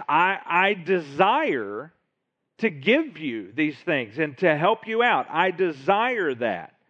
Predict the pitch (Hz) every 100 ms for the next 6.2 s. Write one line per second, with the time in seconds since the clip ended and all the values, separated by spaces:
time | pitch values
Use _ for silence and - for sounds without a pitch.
0 | _ - - - - 156 175 240 269 196
1 | 165 170 - 139 151 170 185 - 180 175
2 | 196 196 196 208 214 185 160 151 143 135
3 | 214 - 143 113 110 120 110 131 - 135
4 | 180 180 147 131 185 220 190 165 135 117
5 | 120 226 240 175 151 - - 131 139 120
6 | 117 139